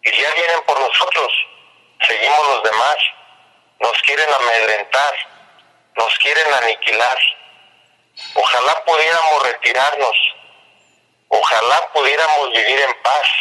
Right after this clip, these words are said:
ojalá el gobierno tuviera el control del territorio,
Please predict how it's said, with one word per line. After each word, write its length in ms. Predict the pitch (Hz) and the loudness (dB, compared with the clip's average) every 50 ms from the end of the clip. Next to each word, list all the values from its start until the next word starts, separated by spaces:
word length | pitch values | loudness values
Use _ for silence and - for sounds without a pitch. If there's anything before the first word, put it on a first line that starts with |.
| - - - - - - - - - _ _ _ _ _ _ _ _ _ _ _ - | -2 -4 -6 -12 -20 -20 -20 -20 -20 _ _ _ _ _ _ _ _ _ _ _ -4
ojalá 680 | - 101 - - 104 104 104 113 123 143 156 156 - - - - - - - _ - | -2 -2 0 0 0 0 0 0 0 0 0 -2 -4 -8 -20 -20 -20 -20 -20 _ -4
el 140 | 107 107 107 | -2 -2 -2
gobierno 560 | 104 107 107 104 117 123 131 131 139 139 135 - - | -2 -2 -2 0 0 0 0 0 0 -2 -2 -2 -2
tuviera 300 | 113 104 113 120 127 135 | -2 0 0 0 0 0
el 120 | 127 - | -2 0
control 400 | - 110 104 104 - 120 127 - | -2 -2 -2 0 -2 -4 -2 -2
del 180 | - 120 107 - | -2 -4 -4 -2
territorio, 760 | - 101 101 101 95 - - - - - - - 98 92 - | -4 -4 -2 -2 -4 -6 -6 -6 -4 -4 -4 -4 -4 -8 -8